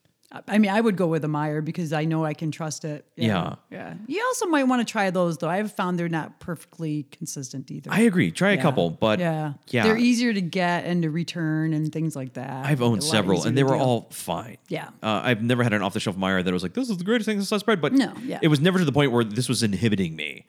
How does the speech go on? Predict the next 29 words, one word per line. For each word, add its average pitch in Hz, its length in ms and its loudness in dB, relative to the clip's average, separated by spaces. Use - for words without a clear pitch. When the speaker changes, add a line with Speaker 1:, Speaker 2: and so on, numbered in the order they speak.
Speaker 1:
Right. 170 320 2
Speaker 2:
Where 139 100 8
there 131 120 6
wasn't, 131 260 4
like, 110 180 2
way 302 380 2
more 330 260 4
work 294 200 4
I - 20 6
should 226 180 2
do 220 120 6
on 196 80 2
myself 175 680 4
before 190 200 4
Speaker 1:
Yeah. 139 360 8
Do 247 80 2
you - 40 6
Speaker 2:
messing 269 180 2
Speaker 1:
play 339 80 4
on 311 60 4
a 294 80 4
six - 420 -4
or 196 320 -4
Speaker 2:
Uh, 120 300 4
Speaker 1:
a - 20 -4
six - 300 -4
M, 285 480 0
the 226 80 -2
Meyer? 240 340 -2